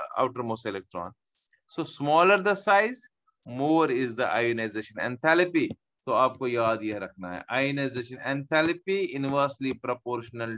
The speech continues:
to atomic size। Right, जरा मुझे आज आप बता दो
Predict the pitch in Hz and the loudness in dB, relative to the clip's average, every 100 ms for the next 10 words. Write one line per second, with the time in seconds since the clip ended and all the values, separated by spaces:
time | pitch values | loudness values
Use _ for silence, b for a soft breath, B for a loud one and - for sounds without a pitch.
0 | 110 165 113 107 98 98 - - - _ | -8 -6 -6 -4 -6 -6 -16 -16 -16 _
1 | - _ - - - - _ _ _ _ | -20 _ -16 -16 -16 -20 _ _ _ _
2 | _ _ _ - - _ _ _ _ _ | _ _ _ -20 -20 _ _ _ _ _
3 | _ _ - _ _ _ _ _ _ _ | _ _ -8 _ _ _ _ _ _ _
4 | _ _ 101 120 156 - _ _ _ _ | _ _ 0 2 2 -4 _ _ _ _
5 | 104 147 160 156 156 135 151 151 139 127 | -2 2 4 2 2 4 4 4 2 2
6 | 123 131 127 123 135 | 0 4 2 2 -10